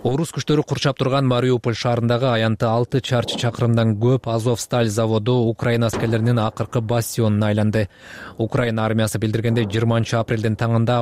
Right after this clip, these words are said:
орус аскерлери бул өндүрүштүк жайга чабуул коюуну улантты. Аны улай Орусия заводдогу украин күчтөрүнө жергиликтүү убакыт боюнча он төрт нөл нөлгө чейин куралын таштоо талабын койгон.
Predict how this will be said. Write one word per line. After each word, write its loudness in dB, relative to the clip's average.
орус 0
аскерлери 0
бул 2
өндүрүштүк 0
жайга 0
чабуул 0
коюуну 2
улантты. 0
Аны 0
улай 2
Орусия 0
заводдогу 0
украин 0
күчтөрүнө 0
жергиликтүү 0
убакыт 0
боюнча 0
он 2
төрт 0
нөл 2
нөлгө 0
чейин 0
куралын 0
таштоо -2
талабын 2
койгон. 2